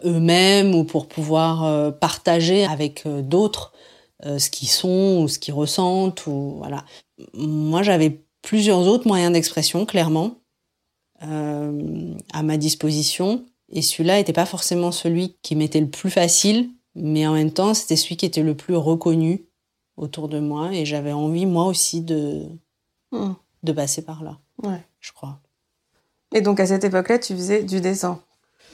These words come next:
Speaker 2: Puis est-ce que tu faisais
Speaker 1: Je faisais
Speaker 2: d'autres,
Speaker 1: du
Speaker 2: euh,
Speaker 1: dessin. Je dessinais beaucoup dans des carnets.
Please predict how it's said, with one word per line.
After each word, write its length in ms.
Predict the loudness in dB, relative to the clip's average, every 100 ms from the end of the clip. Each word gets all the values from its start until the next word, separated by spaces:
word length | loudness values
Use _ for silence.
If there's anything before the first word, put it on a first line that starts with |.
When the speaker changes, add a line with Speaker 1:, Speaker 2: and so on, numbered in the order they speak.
| -20 -20 -12
Speaker 2:
Puis 120 | -4
est-ce 120 | -2 -2
que 60 |
tu 160 | -6 2
faisais 40 |
Speaker 1:
Je 80 | 4
faisais 260 | 4 4 4
Speaker 2:
d'autres, 80 | 2
Speaker 1:
du 20 |
Speaker 2:
euh, 60 | 4
Speaker 1:
dessin. 520 | 4 4 2 0 -4 _ -20 -4
Je 100 | 0
dessinais 340 | 2 2 2
beaucoup 260 | 0 -2 -2
dans 120 | 0
des 140 | 0
carnets. 640 | 0 -2 -2 0 0 -2